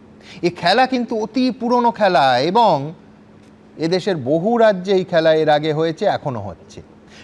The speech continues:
শয়ে শয়ে কোটি টাকার বিনিময়ে কোনো আন্তর্জাতিক তারকা আসবেন, মাঠে নেবে, হাত নাড়বেন এবং সেই মাঠে রাজনীতির কুশীলবরা বুক ফুলিয়ে থাকবেন। রিফ্লেক্টেড গ্লোরিতে তারা উদ্ভাসিত হবেন।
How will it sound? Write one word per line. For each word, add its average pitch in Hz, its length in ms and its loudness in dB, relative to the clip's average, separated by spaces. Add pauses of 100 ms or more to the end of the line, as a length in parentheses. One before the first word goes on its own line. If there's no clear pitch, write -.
শয়ে 233 500 2
শয়ে 220 340 0
কোটি 196 320 -4
টাকার 190 380 2
বিনিময়ে 175 540 -2
কোনো 175 240 -4
আন্তর্জাতিক 156 840 -4
তারকা 131 380 0
আসবেন, 131 440 -2 (420)
মাঠে 175 560 -8
নেবে, 170 540 -2
হাত 127 280 0
নাড়বেন 90 400 -8 (400)
এবং 175 180 0
সেই 208 400 0
মাঠে 175 580 -2
রাজনীতির 156 640 -4
কুশীলবরা 180 720 -2
বুক 214 500 -4
ফুলিয়ে 151 280 -2
থাকবেন। 87 420 -6 (560)
রিফ্লেক্টেড 208 800 0
গ্লোরিতে 180 560 0
তারা 196 180 0
উদ্ভাসিত 170 680 -2
হবেন। 104 300 -2